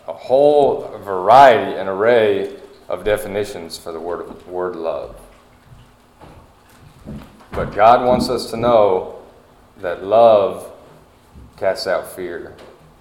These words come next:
and love starts with Him. Love requires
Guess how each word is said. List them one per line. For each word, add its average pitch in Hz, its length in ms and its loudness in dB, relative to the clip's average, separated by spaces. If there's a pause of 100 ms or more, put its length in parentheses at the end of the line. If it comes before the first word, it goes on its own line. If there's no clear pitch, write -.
(440)
and 87 160 -12
love 98 200 0
starts 101 380 -2
with 92 160 -12
Him. 80 460 -12 (880)
Love 101 360 2
requires 98 840 4